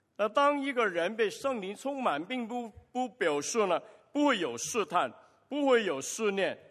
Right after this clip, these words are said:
不会有引诱。那当时他被圣灵所充满，然后呢，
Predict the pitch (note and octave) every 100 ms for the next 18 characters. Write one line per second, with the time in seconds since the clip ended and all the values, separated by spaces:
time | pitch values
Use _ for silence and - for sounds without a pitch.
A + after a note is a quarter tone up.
0 | _ _ C4+ C4+ B3+ G#3 F3 E3+ D3+ B2+
1 | F#3 G3+ - - _ _ _ - G#3 C#4+
2 | C#4 A#3+ A#3 A#3 A#3 A3 G3 - C4 B3
3 | F#3+ F#3+ G3 F3 - G#3+ A3 F3+ A#2+ F2+
4 | _ _ _ _ _ _ _ _ G2+ B2
5 | C#3+ C#3+ C3